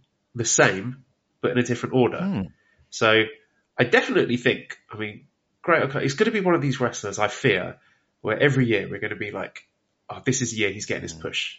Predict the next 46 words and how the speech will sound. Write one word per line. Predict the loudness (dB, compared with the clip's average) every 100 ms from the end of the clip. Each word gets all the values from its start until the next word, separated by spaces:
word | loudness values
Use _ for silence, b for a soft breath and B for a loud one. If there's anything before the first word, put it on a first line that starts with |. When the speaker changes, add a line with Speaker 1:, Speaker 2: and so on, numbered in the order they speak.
| _
Speaker 1:
This | -6 -4
is | -2
the | -2
year | -2
he's, | -6 -10 B B B _
you | -6
know, |
makes | -2 -4 -4
it | -10
to | -12
the |
New | -12
Japan | -12 -6 -6
Cup | -4 -8 -6
final, | -4 -2 -4 -6 0
wins | 2 2
his | -4
G | -4 -4
one | -2 -2
block, | -2 -2 -6 b b b b b b _
and | -6 -4 -2 -2
<laughs> | -2 2
you | 4 4
know, | 4
sit | 6 4 4
there | 4 4
as | 2 -2 -8 _ 0
Toru | 6 6
Yano | 6 4 2 2
eliminates | 2 2 2 2 0 -2
him | -4
in, | -6 -10 -12
in | -6
the |
second | -2 0 2 4
Speaker 2:
Yeah. |
Speaker 1:
round." | 4 2 -6 -6
<laughs> | -6 -6 B B B B
So | -2 4 6 4 B B B
he's | 2 2 4
definitely, | 4 4 4 6 4 2 -6
I | -6
think, | -4 -4 -6 _ _
a | -6
guy | 4 6 6
who, | 4 4 4